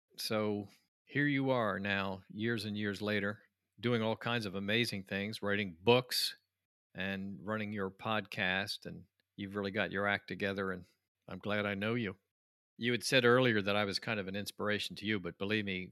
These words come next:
with podcast-type work, you're a huge inspiration to me.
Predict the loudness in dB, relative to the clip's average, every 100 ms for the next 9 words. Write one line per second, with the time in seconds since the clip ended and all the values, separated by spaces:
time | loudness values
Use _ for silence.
0 | -8 -8 -8 -10 -2 0 2 2 4 2
1 | -2 -4 -4 -6 -4 -4 -8 -10 -10 -10
2 | _ _ _ _ -16 -6 0 0 0 -4
3 | -6 -4 -2 -2 -4 -8 -10 -4 -4 -4
4 | -8